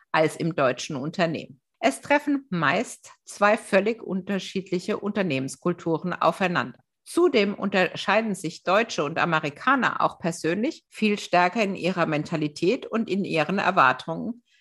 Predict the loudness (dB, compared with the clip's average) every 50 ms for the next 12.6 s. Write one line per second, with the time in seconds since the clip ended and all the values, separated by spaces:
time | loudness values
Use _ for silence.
0 | _ _ 4 4 4 4 2 -4 -2 2 4 4 6 4 4 2 2 0 -2 -2
1 | 0 2 2 4 4 4 4 2 2 2 2 4 4 4 4 2 0 -6 -12 -10
2 | -12 -12 -12 -16 -20 _ _ _ _ _ -2 -2 -2 -2 -2 -6 -6 -6 -6 -10
3 | -14 -12 -10 -8 -6 -8 -8 -10 _ _ _ _ 0 0 0 0 2 0 2 2
4 | 0 -4 -12 _ _ 2 4 4 4 2 0 -2 -2 -2 -2 0 0 0 0 0
5 | 0 0 0 0 0 -2 -2 -4 -8 -10 -12 -12 _ _ _ _ _ _ _ _
6 | _ _ _ _ _ 4 6 6 6 4 2 2 2 2 2 2 0 0 0 0
7 | 0 2 0 -4 -2 -2 -2 0 0 0 -2 -2 -4 -4 -2 -2 0 2 0 0
8 | 0 -4 -8 -4 0 2 4 6 6 4 4 4 2 0 0 0 -2 0 -2 0
9 | 2 2 0 0 -2 -4 -6 -4 -6 -6 -8 -8 -8 -8 -6 -2 2 4 4 4
10 | 6 6 6 6 4 2 0 0 0 0 0 0 -4 _ _ _ _ 0 2 2
11 | 2 2 0 -2 -4 -6 -8 -8 -6 -4 -6 -4 -4 -2 -4 -4 -4 -6 _ -20
12 | -20 _ _ _ 2 4 4 4 2 0 -4 -6